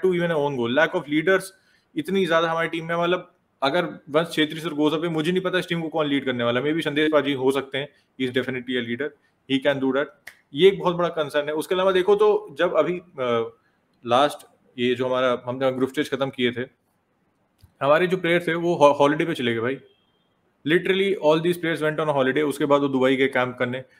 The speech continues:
वहाँ उन्होंने कुछ मैचेस खेले और फिर, अ, obviously they played in the A F C Cup। वो कल जो हुआ आपने देखा। उसके बाद हबास कहता है कि भाई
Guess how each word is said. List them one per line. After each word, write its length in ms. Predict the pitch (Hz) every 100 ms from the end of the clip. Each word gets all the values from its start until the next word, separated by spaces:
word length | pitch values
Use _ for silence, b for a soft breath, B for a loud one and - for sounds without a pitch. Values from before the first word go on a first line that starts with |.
| b 120
वहाँ 160 | 135
उन्होंने 200 | 151 147
कुछ 180 | 139 135
मैचेस 480 | 135 120 131 131 120
खेले 240 | 120 117 147 b _ _
और 140 | 131 131
फिर, 340 | 147 143 - -
अ, 160 | 120 113
obviously 380 | 117 131 135 127
they 80 |
played 200 | 123 127
in 100 | 131
the 60 | 127
A 100 | 113
F 100 | 127
C 40 |
Cup। 120 | 135 165
वो 80 |
कल 200 | - 151
जो 120 | 147 147
हुआ 160 | 143
आपने 200 | 131 127
देखा। 200 | 110 107
उसके 260 | 107 123 180
बाद 300 | 170 170 - -
हबास 260 | 135 147 147
कहता 240 | 135 151
है 100 | 151
कि 80 | 151
भाई 300 | 139 143